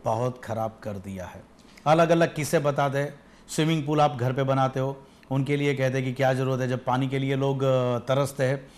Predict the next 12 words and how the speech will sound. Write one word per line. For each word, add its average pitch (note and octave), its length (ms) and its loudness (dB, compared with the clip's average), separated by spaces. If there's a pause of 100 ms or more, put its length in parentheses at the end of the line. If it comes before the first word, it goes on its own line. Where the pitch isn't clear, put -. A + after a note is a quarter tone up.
(120)
उस C#3 220 -2
वक्त C3+ 160 -2
आदेश C3 300 -2
पाल C3 240 0
जी A#2+ 220 -2 (340)
अपने, C#3+ 320 0
अ, A2 100 -4 (920)
जो B2+ 500 -2
वीसी C3 220 -4
का C#3 100 0
बंगलोज B2+ 460 0
है C3 180 -2